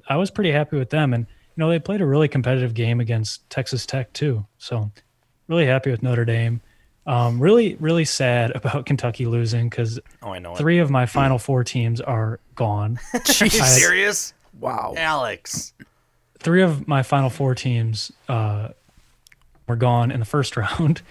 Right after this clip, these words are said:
Speaker 3: Wow.
Speaker 1: and one
Speaker 2: Oh
Speaker 1: was
Speaker 2: my
Speaker 1: gone in the
Speaker 2: God.
Speaker 1: second round.
Speaker 2: Alex.
Speaker 1: I had Iowa beating Kentucky in my championship.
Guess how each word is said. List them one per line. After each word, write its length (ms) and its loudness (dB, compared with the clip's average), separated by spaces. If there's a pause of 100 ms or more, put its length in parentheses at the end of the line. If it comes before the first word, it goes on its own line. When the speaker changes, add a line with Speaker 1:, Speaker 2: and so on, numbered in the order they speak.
(200)
Speaker 3:
Wow. 120 -2
Speaker 1:
and 360 2
one 220 0
Speaker 2:
Oh 20 4
Speaker 1:
was 100 2
Speaker 2:
my 40 -2
Speaker 1:
gone 220 2
in 60 2
the 60 2
Speaker 2:
God. 60 -4
Speaker 1:
second 280 -4
round. 360 -2 (200)
Speaker 2:
Alex. 580 0
Speaker 1:
I 60 -4
had 120 6
Iowa 420 4
beating 520 0
Kentucky 580 -2
in 100 0
my 120 0
championship. 760 -2